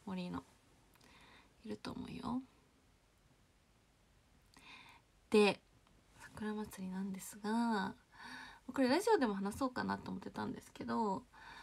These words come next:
あのー、まあ、私は両日ね、参加なんですよ。二十二、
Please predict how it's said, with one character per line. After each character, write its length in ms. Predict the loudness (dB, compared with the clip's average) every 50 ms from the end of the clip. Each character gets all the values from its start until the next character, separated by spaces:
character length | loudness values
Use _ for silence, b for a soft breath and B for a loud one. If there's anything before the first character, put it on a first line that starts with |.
| B B B B -10
あ 240 | -6 -4 -2 -2 -2 -2
の 760 | -2 -2 -2 -2 -2 -2 -2 -2 -2 -2 -2 -4 -4 -6 -10 -14 -20 -20 -20 -20 -20 _ -20 -20 -20 _ _ -20 _ _ _ _ _
ー、 40 | 4
ま 60 | 6
あ、 40 | 6
私 260 | 6 6 4 4 6
は 80 | 6 8
両 240 | 8 10 10 8 8
日 340 | 4 0 -6 -4 -4 0
ね、 100 | 0 0
参 200 | 0 0 -2 -4
加 100 | -4 -4
な 140 | -2 -2 -2
ん 40 | -2
で 60 | -4
す 140 | -6 -10 -12
よ。 80 | -8 -6
二 160 | -4 -6 -4
十 200 | -6 -6 -6 -6
二、 320 | -4 -4 -4 -4 -6 -6